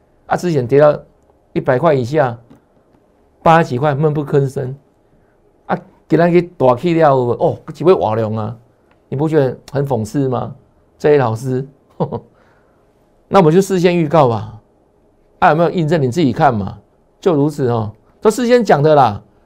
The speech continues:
这种节目才有价值，对你还有帮助啦，这才是功力啦，好不好？啊，再来看，请问，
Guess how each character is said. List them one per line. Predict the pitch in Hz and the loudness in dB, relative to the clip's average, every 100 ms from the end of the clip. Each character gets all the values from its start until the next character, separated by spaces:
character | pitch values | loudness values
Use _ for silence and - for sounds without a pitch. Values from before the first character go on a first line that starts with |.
| _ _ _ _ | _ _ _ _
这 | 269 | 6
种 | 202 | 6
节 | 202 | 6
目 | 226 | 4
才 | |
有 | 226 | 2
价 | 180 240 196 | 2 4 4
值， | 143 135 | 2 0
对 | 220 | 2
你 | 175 | 4
还 | |
有 | 196 | 2
帮 | - 190 185 | 4 2 2
助 | 190 151 | 0 2
啦， | 120 104 - _ _ | 0 -4 -14 _ _
这 | 254 | -4
才 | 214 | -2
是 | 220 | 0
功 | 220 220 220 | 4 4 4
力 | 196 | 2
啦， | 135 107 - _ _ | 0 -2 -8 _ _
好 | - | 0
不 | 147 | 4
好？ | 185 120 - _ _ _ _ _ _ _ _ _ _ _ | 6 4 -4 _ _ _ _ _ _ _ _ _ _ _
啊， | 151 | 0
再 | 185 | 2
来 | 156 | 4
看， | 156 160 110 _ _ _ _ _ _ _ _ _ _ _ _ _ _ _ _ _ _ _ _ _ _ _ _ _ _ | 4 2 0 _ _ _ _ _ _ _ _ _ _ _ _ _ _ _ _ _ _ _ _ _ _ _ _ _ _
请 | - 143 | 0 4
问， | 208 151 | 4 2